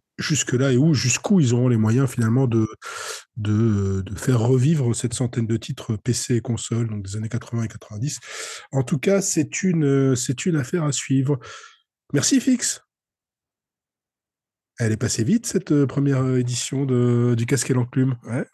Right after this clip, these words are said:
tu vois, hein, on, on osef, on pas osef, mais enfin quand même, euh, on parle. C'est chouette, je trouve.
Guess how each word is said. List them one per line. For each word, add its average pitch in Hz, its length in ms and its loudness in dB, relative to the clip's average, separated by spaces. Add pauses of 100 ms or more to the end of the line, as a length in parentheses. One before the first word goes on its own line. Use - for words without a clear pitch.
(200)
tu 120 100 -10
vois, 151 220 -2
hein, 143 100 -2
on, 110 400 -4 (680)
on 113 180 4
osef, 123 380 4
on 123 40 2
pas 120 120 2
osef, 120 400 2
mais 120 40 0
enfin 120 160 -2
quand 110 160 -6
même, 185 180 0 (100)
euh, 101 320 -4 (500)
on 127 80 -4
parle. 95 240 -2 (800)
C'est - 140 -10
chouette, 101 260 -2
je - 180 -20
trouve. 123 220 -4